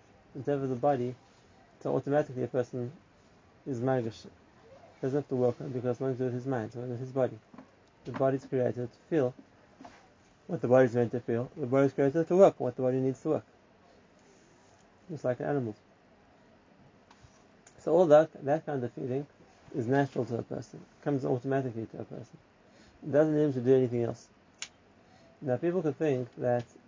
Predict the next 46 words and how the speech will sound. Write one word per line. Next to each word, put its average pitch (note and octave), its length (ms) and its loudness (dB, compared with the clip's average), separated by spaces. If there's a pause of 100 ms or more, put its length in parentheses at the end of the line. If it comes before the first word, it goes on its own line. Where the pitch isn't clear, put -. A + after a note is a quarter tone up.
(200)
when C3 140 -2
we're A#2+ 40 -2
speaking E3 400 -4
about A#2+ 320 0 (400)
nihilus D#3 480 0
of A2+ 140 -8
midas, C3+ 380 -2 (600)
so C#3+ 240 0 (240)
of C#3 220 -8
course - 280 -2 (160)
they're B2+ 200 2
right, B2 320 2
and C3+ 120 -2
therefore D#3 260 -2
they C#3 60 -2
come C#3+ 180 -4
naturally C#3+ 320 -4
to - 60 -20
the C3 60 -4
person B2 300 -4
also. B2 260 -8 (2250)
It's - 120 -12
naturally D3+ 360 2
I A#2+ 60 6
feel B2 140 -2
Ahavas A#2+ 260 2
Hashem, B2 260 -8
naturally D3+ 380 0
I A#2+ 40 -2
feel B2+ 180 -6
Yerushalayim, A#2+ 600 -2
whatever A#2 240 0
it's A2 80 -6
meant A2 180 -6
to A#2 60 -8
be. A#2 140 -4
It - 960 -16
says C#3 240 -2
Mister C3+ 200 -6
Hashem, D#3+ 300 0
we D3 80 0
see D3+ 100 -6
it's C3+ 100 -2
not C3 160 0
like A2+ 180 -10
that. B2 140 -18